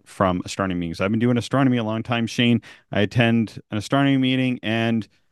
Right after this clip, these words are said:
Trevor Chandler, who's their past president, does this talk on asterisms, and lo and behold, he throws an asterism up. He had, he had quite a few, most of the, I mean, I would say, like, ninety-nine percent of them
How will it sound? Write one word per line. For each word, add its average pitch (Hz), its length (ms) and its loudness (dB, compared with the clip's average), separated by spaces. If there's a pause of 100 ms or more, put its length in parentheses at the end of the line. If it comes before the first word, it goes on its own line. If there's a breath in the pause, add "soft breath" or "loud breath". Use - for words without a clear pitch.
(200)
Trevor 107 220 2
Chandler, 113 380 2
who's 95 240 -4
their 92 100 -4
past 127 360 0
president, 117 420 0
does 98 180 2
this 82 180 -6
talk 95 340 -2
on 87 100 -2
asterisms, 123 800 2 (320 loud breath)
and 107 120 2
lo 101 120 4
and 104 100 2
behold, 92 320 0
he 92 300 0 (240)
throws 98 280 4
an 87 60 0
asterism 82 600 -2
up. 80 280 -4
He - 280 -2
had, 160 160 2
he 151 80 -2
had 151 120 2
quite 214 200 4
a 190 40 4
few, 151 200 0
most 135 340 0
of 156 60 -4
the, 107 80 -4
I 139 140 -6
mean, 101 200 -2
I 107 100 0
would 110 160 0
say, 92 220 2
like, 87 220 -2
ninety-nine 90 580 0
percent 98 320 2
of 95 40 4
them 87 180 0